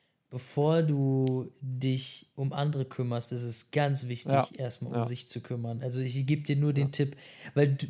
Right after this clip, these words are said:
Speaker 1: weil, weil du bist ja auch gerade in der Situation, Alter, wenn du dir noch die nächste, die nächste Aufgabe gibst, dann könnte noch mehr werden, weißt du. Deswegen,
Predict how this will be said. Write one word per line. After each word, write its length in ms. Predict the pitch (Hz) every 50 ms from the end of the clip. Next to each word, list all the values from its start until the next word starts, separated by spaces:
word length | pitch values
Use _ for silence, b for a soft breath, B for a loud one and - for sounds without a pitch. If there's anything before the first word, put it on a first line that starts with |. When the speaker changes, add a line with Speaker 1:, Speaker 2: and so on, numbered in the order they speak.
| - -
Speaker 1:
weil, 360 | 151 151 151 151 147 151 151 143 139
weil 160 | 143 143 143
du 120 | 135 143
bist 220 | 139 156 151 - -
ja 80 | 143 147
auch 180 | 156 151 151
gerade 360 | - - - 143 139 135 135
in 100 | 131 131 135
der 140 | 135 135 131
Situation, 800 | 135 135 139 139 135 131 135 - - 143 143 143 139 127 123
Alter, 380 | 131 123 123 120 - 139 131 120
wenn 120 | 131 131
du 60 | 127
dir 120 | 131 135 135
noch 100 | 135 131
die 160 | - 131 131
nächste, 460 | 135 143 160 170 170 - - 143 139 127
die 140 | 135 131
nächste 320 | 131 143 156 151 - - 143
Aufgabe 480 | 139 127 120 - - 127 120 117 123
gibst, 440 | 120 117 123 131 147 - - - B B B B B B B B _
dann 720 | 131 131 131 135 135 135 135 135 131 131 131 127 160 - - _ _ _ _ _ _ _ _ - _ _ _ _ _ _ _ _ _ _
könnte 260 | - - 151 151 156
noch 240 | 151 156 170 - -
mehr 220 | 135 123 120 113 113
werden, 360 | 110 117 113 113 - 117 117
weißt 260 | 120 123 120 - -
du. 40 | 131
Deswegen, 600 | 131 127 123 127 139 143 147 147 151 151 156 151